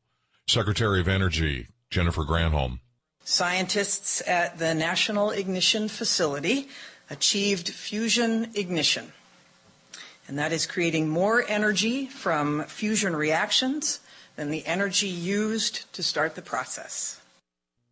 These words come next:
Speaker 1: F T X founder Sam Bankman-Fried oversaw one of the biggest financial collapses in American history. An indictment by the U S Attorney's Office for the Southern District of New York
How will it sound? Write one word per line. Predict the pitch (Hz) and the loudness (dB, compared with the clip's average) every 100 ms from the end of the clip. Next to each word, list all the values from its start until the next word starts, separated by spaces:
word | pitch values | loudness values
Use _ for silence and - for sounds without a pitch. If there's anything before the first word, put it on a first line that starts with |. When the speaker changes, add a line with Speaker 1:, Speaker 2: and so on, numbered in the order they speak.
| _ _ | _ _
Speaker 1:
F | 127 - | 0 0
T | - 165 160 | 2 2 2
X | 139 - | 2 2
founder | - 131 107 80 73 | 0 2 2 0 0
Sam | - 113 120 | 2 2 2
Bankman-Fried | 107 120 117 113 98 110 123 104 76 | 2 0 2 0 0 0 2 2 2
oversaw | 85 95 - 104 | 2 2 2 2
one | 98 107 | 2 2
of | 101 | 2
the | |
biggest | 82 113 120 127 - | 2 0 2 -2 0
financial | 107 110 117 117 98 | 0 0 0 0 -2
collapses | 110 113 120 - 131 117 - | 0 0 0 0 0 0 0
in | 117 120 | 0 2
American | 113 113 107 - 95 | 4 4 2 0 2
history. | 98 - 95 80 58 - _ _ _ _ _ | 2 2 2 -2 -2 -12 _ _ _ _ _
An | 87 | 2
indictment | 92 92 101 107 95 76 | 4 4 2 2 2 2
by | 90 | 2
the | 87 | 2
U | 95 107 | 2 2
S | 98 | 0
Attorney's | 90 107 107 101 | 0 2 2 2
Office | 98 95 101 104 | 2 2 0 -2
for | - 92 87 | 0 0 2
the | 78 | 2
Southern | 73 104 95 92 | 2 2 4 2
District | 95 - 95 85 | 2 0 0 0
of | 82 | 0
New | 71 | 2
York | 76 98 90 | 2 2 2